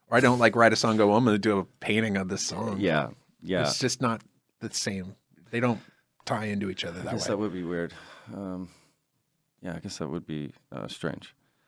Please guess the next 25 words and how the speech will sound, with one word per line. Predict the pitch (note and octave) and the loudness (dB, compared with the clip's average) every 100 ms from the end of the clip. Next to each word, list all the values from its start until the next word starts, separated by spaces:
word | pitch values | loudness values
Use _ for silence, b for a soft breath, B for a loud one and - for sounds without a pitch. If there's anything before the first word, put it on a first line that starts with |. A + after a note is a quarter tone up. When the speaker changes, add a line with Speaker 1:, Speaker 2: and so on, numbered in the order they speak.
| _ - | _ -6
Speaker 2:
Um, | F#2 F#2 F2+ F2 E2+ - _ _ _ - - - | 0 4 4 2 -2 -6 _ _ _ -20 -10 -4
well, | G#3+ | 0
this | C#3+ B2 | 2 0
is, | G2+ A2+ | -4 -4
it | |
says | - G#2+ | 0 -2
flavor | - G#2+ A#2 G2 | 0 2 2 2
question, | - E2 D#2+ - F2 F#2+ - _ - | -2 -2 -2 -4 -4 -6 -16 _ -16
so | - F#2 F2+ D#2+ - | -2 2 4 2 -4
not | D#2 - | -8 -8
sure | - F#2+ E2 | -4 -2 0
what | D#2+ - | -2 -2
that | D#2+ | -4
means. | E2 D#2+ D#2+ - - | -2 -4 -4 -6 -10
Um, | F2 E2 D#2 D2+ D2 - _ _ _ - b - | -6 -2 -2 -4 -6 -12 _ _ _ -20 b -6
if | G#2+ | -2
you | A2 | 2
had | A2 G#2 | 2 2
to | |
pick | G2+ C#3 - | 0 -2 0
one, | G#2 F#2+ F#2+ | 0 0 2
what | G2+ - | 0 0
flavor's | A2 G#2 G2+ F#2 | 0 0 0 -6
too | - G#2 | -4 -4
strong? | - F#2+ G2+ | 0 0 0